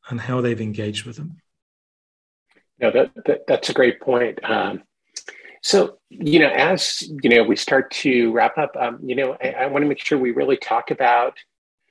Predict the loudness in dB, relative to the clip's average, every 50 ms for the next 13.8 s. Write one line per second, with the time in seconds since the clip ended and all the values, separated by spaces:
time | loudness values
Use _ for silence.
0 | _ _ _ _ _ _ _ -16 -2 2 4 6 6 6 6 6 6 6 6 6
1 | 4 2 0 -8 -10 -10 -10 -4 0 2 2 2 2 0 -2 -6 -12 -14 -12 -12
2 | -12 -12 -12 -12 -10 -6 -6 -4 0 0 2 2 2 0 -2 -4 -10 _ _ _
3 | _ _ _ _ _ _ _ _ _ _ -4 0 2 2 2 0 -6 -8 -8 -8
4 | -6 -6 -8 -8 -10 -10 -2 0 2 2 2 2 2 2 2 2 0 0 2 2
5 | 2 2 0 -2 -4 -2 0 0 0 0 0 -4 -2 -4 -4 -4 -4 -4 -4 -6
6 | -8 -4 -4 -4 -2 0 -2 -2 -2 -4 -8 -12 -12 -6 -2 2 4 4 4 4
7 | 4 6 6 6 6 6 4 2 0 -2 -2 -4 -6 -8 -10 -10 -12 _ _ _
8 | _ -20 -20 _ _ _ -2 -2 -2 -4 -4 -10 -12 -12 -10 0 2 4 4 4
9 | 4 2 2 0 0 0 0 -2 -2 -6 _ _ _ -6 -4 -2 -2 0 0 -2
10 | 2 0 0 2 2 0 0 0 0 0 -4 -8 _ _ -4 0 0 0 -2 -2
11 | -10 -6 -4 -4 -2 0 2 2 2 2 2 2 4 2 2 -2 -8 -18 _ _
12 | _ _ _ _ _ _ _ _ -20 -20 -20 -20 -20 _ _ 4 6 6 6 6
13 | 4 2 2 0 2 2 4 6 6 6 4 2 0 -4 -10